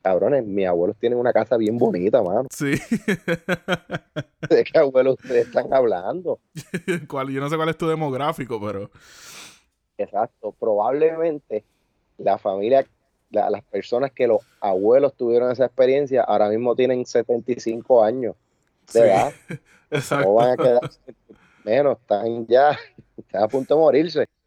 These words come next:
Speaker 2: <laughs> Sí. En verdad, esa experiencia es lo que vivir como los abuelos de mis abuelos.
Speaker 1: Ajá, prácticamente así sería.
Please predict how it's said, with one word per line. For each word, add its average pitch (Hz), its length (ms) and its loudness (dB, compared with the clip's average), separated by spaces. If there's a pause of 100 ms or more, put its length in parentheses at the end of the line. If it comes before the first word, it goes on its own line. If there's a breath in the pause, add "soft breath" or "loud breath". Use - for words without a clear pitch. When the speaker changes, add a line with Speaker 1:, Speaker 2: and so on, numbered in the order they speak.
Speaker 2:
<laughs> 185 300 -8
Sí. 147 480 -10 (680 loud breath)
En 131 140 -10
verdad, 131 240 -2
esa 147 100 -4
experiencia 170 580 -4
es 180 60 -2
lo 165 160 -4
que 127 560 -6
vivir 127 400 -6
como 160 220 -4
los 147 100 -4
abuelos 139 460 -4
de 143 160 -4
mis 151 160 -8
abuelos. 113 440 -8 (920)
Speaker 1:
Ajá, 95 500 -2
prácticamente 107 760 -2
así 101 220 -6
sería. 98 400 -2